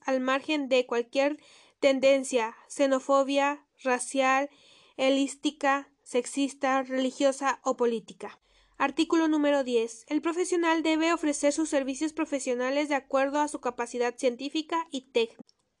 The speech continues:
Artículo número once. El profesional debe observar puntualidad y oportunidad en todos los asuntos relativos al ejercicio profesional. Artículo número doce.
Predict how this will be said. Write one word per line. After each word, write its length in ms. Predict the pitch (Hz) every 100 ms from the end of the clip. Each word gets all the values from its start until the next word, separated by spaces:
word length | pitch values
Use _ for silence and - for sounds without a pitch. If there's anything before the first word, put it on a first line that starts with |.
| -
Artículo 500 | 285 262 320 381 339
número 360 | 311 302 277
once. 260 | 247 233 240
El 100 | 254
profesional 580 | 330 330 339 330 311 311
debe 220 | 294 294
observar 560 | 302 311 262 262 262 _ -
puntualidad 880 | 311 302 302 320 311 311 277 285 302
y 120 | -
oportunidad 640 | 285 285 311 320 311 285 277
en 100 | 294
todos 240 | 285 294
los 200 | 311 320
asuntos 460 | 294 - 277 269 285
relativos 580 | 269 233 254 262 277 -
al 140 | 262
ejercicio 520 | 240 233 226 254 277 269
profesional. 600 | 262 233 - 208 196 - _ _ _
Artículo 560 | 285 302 - - 349 339
número 380 | 330 311 294
doce. 500 | 277 254 233 - 220